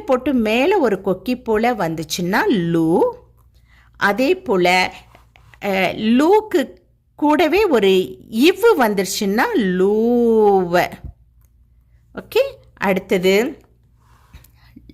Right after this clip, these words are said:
இதுக்கு மேல ல-, லாவுக்கு மேல ரெண்டு கோடு வந்துச்சுன்னா லன்னு, லன்னு. அதே போல இங்க லாவுக்கு நம்ம சொன்னோம்ல, இதே தான்.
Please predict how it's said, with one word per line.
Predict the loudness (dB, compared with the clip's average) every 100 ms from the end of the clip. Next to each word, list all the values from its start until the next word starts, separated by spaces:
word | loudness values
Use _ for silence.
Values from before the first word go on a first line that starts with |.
| -4
இதுக்கு | 0 0 0
மேல | 2 2 2 0 -2 -6
ல-, | -8 -2 0 -2 -4 -18 -6
லாவுக்கு | 0 2 2 2 0 -4 -8 -6
மேல | -6 -6 -6 -4 -6 -6
ரெண்டு | -6 -4 -4 -4
கோடு | -2 0 2
வந்துச்சுன்னா | 0 -2 -4 -4 -4 -2 0 0 0 2 2
லன்னு, | 2 0 0 0 0 -2 -4 -8 _ _ _ _ _ _ -4
லன்னு. | 0 0 0 -2 -4 -6
அதே | -4 -2 0 0
போல | 0 -2
இங்க | 0 0 -2
லாவுக்கு | -2 0 2 2 0 -2
நம்ம | -4 -2 -4
சொன்னோம்ல, | -4 -4 -2 -2 -4
இதே | -2 0 0
தான். | 0 -2